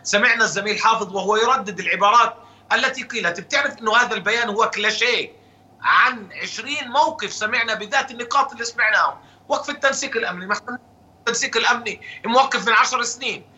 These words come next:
احنا بنتفاجأ كل يوم بوقف التنسيق الأمني. أنت تستغرب حتى من صيغة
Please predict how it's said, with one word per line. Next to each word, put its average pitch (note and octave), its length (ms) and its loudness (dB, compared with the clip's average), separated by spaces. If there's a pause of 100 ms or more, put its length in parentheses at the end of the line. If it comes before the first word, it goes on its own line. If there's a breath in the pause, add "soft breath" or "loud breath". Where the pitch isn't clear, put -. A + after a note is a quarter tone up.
(120)
احنا A3 120 -4
بنتفاجأ B3 520 2
كل A#3+ 180 -4
يوم B3+ 140 4
بوقف A#3+ 280 -4
التنسيق G#3+ 480 -6
الأمني. A3 400 -6 (680)
أنت A3 200 0
تستغرب A#3 560 0
حتى A3 300 -2
من G#3 120 -4
صيغة B3 460 2